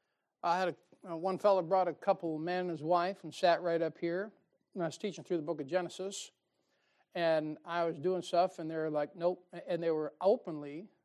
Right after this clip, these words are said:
I could hear it. They're openly opposing what I was preaching right in the front row. They didn't make it to the morning service either.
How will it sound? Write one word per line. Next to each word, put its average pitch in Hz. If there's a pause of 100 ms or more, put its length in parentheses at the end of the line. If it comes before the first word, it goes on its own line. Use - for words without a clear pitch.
I 156
could 143
hear 220
it. - (600)
They're 165
openly 170 (140)
opposing 190
what 156
I 147
was 147
preaching 196
right 170
in 160
the 151
front 180
row. 185 (1400)
They 165
didn't 165
make 156
it 147
to 143
the 147
morning 147
service 151
either. 196